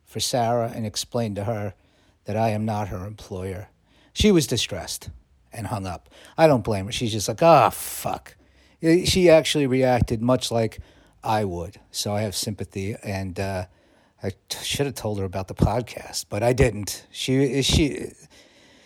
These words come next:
<sighs> it's hard to get someone to subscribe to a podcast when they're in the middle of a,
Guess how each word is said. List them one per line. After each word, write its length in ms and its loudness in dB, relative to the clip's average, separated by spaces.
<sighs> 20 6
it's 260 0
hard 200 6
to 60 -2
get 180 0
someone 220 0
to 120 -2
subscribe 580 -6
to 100 -6
a 40 -8
podcast 640 -4
when 120 -4
they're 100 -4
in 80 -4
the 60 -4
middle 320 -4
of 120 -8
a, 320 -10